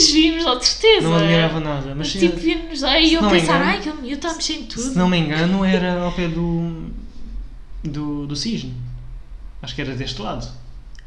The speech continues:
Speaker 1: A que eu ia era ao pé da, da escola de condução. Do Cisne, acho.
Speaker 2: Mas
Speaker 1: Ai, mas
Speaker 2: Acho que
Speaker 1: eu
Speaker 2: é.
Speaker 1: acho que não. Temos que perguntar às nossas mães.
Speaker 2: Yeah.
Speaker 1: Temos que, se calhar eram duas.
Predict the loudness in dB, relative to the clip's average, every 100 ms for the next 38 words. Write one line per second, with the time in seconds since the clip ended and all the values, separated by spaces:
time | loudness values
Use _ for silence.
0 | -4 -4 -2 -6 -4 -2 0 0 -2 -4
1 | -4 -4 -2 -2 -2 -2 -2 -4 -4 -6
2 | -6 -10 -8 -8 -8 -10 -12 -14 -12 -12
3 | -12 -12 -12 -12 -12 -12 -12 -14 -14 -14
4 | -14 -16 -16 -16 -14 -8 -4 -4 -4 -8
5 | -8 -8 -10 -12 -10 -6 -6 -6 -6 -6
6 | -8 -14 -16 -16 -18 -16 -8 -6 -4 0
7 | 2 4 2 -2 -8 -8 -6 -6 -6 -2
8 | 0 0 -4 -6 -6 -2 0 0 0 -6
9 | -8 -8 -8 -8 -8 0 2 2 0 -6
10 | -6 -6 -8 -10